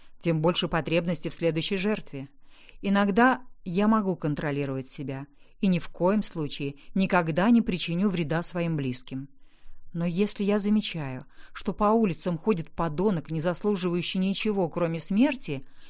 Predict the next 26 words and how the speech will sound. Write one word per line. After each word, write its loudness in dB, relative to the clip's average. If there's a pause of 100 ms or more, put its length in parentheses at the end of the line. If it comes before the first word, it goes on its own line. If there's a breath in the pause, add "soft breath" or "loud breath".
(200 soft breath)
или 2
человек, 2
который -2
просто -2
лишний 0
на 0
этом -4
свете, -6 (320 soft breath)
я 2
делаю 0
так, -4 (180 soft breath)
что -6
они 2
исчезают -4
навеки. -6 (420)
Еще 0
пару 4
часов 0
мы -2
проболтали, 2 (180)
сидя 2
на 6
этой 2
жутко -2
уютной 2
мебели. -2